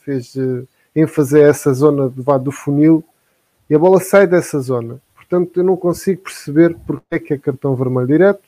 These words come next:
Depois, com o tempo, fui ler, fui tentar perceber, e pelo que percebi,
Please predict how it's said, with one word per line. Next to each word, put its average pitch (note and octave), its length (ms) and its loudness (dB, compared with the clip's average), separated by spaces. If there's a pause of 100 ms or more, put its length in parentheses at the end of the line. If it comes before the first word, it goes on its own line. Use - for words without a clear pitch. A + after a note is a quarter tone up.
(420)
Depois, A3 640 4 (160)
com D3+ 160 0
o C#3 60 0
tempo, E3 400 0 (100)
fui - 260 -6
ler, E3 400 4
fui - 240 -10
tentar C3 380 -4
perceber, F3 640 0 (600)
e F#3 80 2
pelo F#3+ 300 6
que - 120 -6
percebi, F3 680 -4